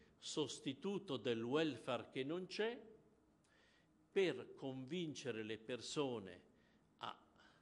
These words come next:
dopo la pena corporale, a intraprendere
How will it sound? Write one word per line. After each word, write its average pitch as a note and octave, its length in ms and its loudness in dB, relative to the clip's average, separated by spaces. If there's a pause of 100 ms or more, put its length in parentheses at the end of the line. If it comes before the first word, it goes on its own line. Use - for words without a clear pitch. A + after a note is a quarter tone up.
(840)
dopo A2+ 580 0
la G#2 140 -2
pena A#2+ 440 -2
corporale, B2 1080 -2 (440)
a B2+ 140 2
intraprendere A2 1300 -4